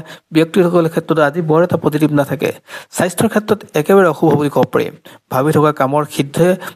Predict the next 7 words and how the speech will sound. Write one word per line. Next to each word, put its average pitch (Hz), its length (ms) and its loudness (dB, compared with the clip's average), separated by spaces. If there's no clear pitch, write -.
আজি 131 240 0
আপোনাৰ 143 300 0
কাৰণে 147 300 0
বৰ 131 280 2
এটা 147 120 -4
পজিটিভ 135 380 0
নহয়। 123 420 0